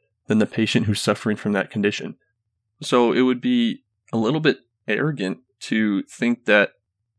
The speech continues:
for the doctor to think that they know more about the specific condition that the patient is suffering from, and that they know everything about every condition that,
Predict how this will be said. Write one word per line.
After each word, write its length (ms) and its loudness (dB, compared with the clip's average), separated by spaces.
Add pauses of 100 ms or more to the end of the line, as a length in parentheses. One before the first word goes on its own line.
(280)
for 100 -2
the 80 2
doctor 400 0
to 80 0
think 240 -2
that 200 -2
they 140 2
know 220 2
more 640 2 (140)
about 340 2
the 80 -4
specific 560 -6
condition 400 -2
that 140 -2
the 60 -4
patient 380 -2
is 80 -6
suffering 420 -4
from, 420 -2 (640)
and 140 2
that 120 0
they 120 0
know 320 2
everything 460 0
about 200 0
every 200 0
condition 460 0
that, 180 0